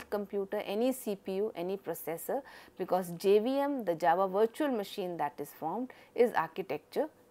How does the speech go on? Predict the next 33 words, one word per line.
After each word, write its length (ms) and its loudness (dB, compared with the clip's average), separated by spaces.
neutral. 360 -6
See, 120 -2
it 120 -4
explains 500 0
the 160 0
feature 480 -2
architecture 640 -4
neutral, 460 -4
that 180 0
it 160 0
generates 760 4
generic 500 4
bytecode 680 2
which 200 -4
is 120 -2
executable 1000 0
on 160 -2
any 220 4
processor, 640 -4
it 120 -4
is 100 4
independent 720 4
of 180 0
any 280 4
C 220 0
P 260 -4
U 100 2
or 220 2
hardware 500 0
arch-, 100 2
architecture 760 -2
across 420 -8
the 220 -4